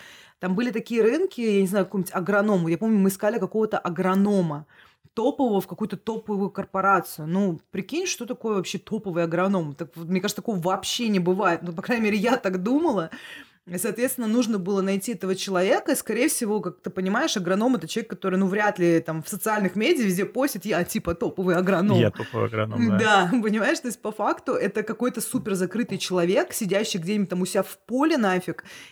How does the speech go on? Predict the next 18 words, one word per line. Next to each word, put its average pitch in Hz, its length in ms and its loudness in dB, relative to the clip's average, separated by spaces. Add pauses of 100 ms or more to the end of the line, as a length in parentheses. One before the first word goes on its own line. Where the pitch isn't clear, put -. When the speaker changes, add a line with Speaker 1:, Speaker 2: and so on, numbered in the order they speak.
(120)
Speaker 1:
И, 190 140 0
и 202 180 -4
как 226 260 -2
такого 196 320 0
найти? 165 680 -2
То 196 80 0
есть, - 340 -2
э, 170 420 -2
это 185 220 -2
же 190 120 2
нереально 185 420 4
найти, 185 280 2
а 160 80 2
нужно 185 220 2
найти 185 220 0
фамилию, 190 380 2
имя, 180 140 2
отчество, 165 520 -2